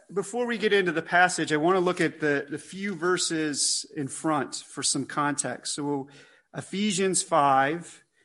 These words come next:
and verse eighteen. Let me read verse eighteen through twenty-one.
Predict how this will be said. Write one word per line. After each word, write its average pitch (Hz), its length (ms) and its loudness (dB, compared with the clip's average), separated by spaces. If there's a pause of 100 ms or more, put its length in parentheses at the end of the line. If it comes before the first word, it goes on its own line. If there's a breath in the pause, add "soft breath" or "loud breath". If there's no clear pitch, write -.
(260)
and 147 380 0
verse 156 340 4
eighteen. 143 840 0
Let 147 160 -2
me 151 320 0
read 156 440 2
verse 151 240 0
eighteen 156 460 -2
through 139 260 -4
twenty-one. 135 760 -4